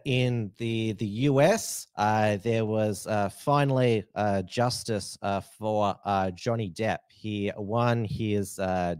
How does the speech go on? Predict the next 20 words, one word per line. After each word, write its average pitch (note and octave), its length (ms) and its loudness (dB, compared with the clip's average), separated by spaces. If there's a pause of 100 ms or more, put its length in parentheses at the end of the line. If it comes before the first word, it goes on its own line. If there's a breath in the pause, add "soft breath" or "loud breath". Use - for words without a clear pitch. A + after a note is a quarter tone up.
defamation G#2+ 800 -4 (400 soft breath)
trial D3 680 4
against G2 540 -4
his G2 260 -6
ex-wife, G2+ 680 0
uh, F2+ 260 0 (120)
Amber A#2+ 320 0
Heard, C#3 500 0 (420)
uh, G2 260 2
who G#2 160 -6
falsely A#2 440 -2
accused G#2+ 480 -6
him G2+ 180 -4
of F#2+ 140 -4
sexual - 400 -6
violence C#3+ 520 0
in F#2+ 100 -6
a F2+ 80 -6
twenty F#2+ 360 -6
eighteen F#2 460 -6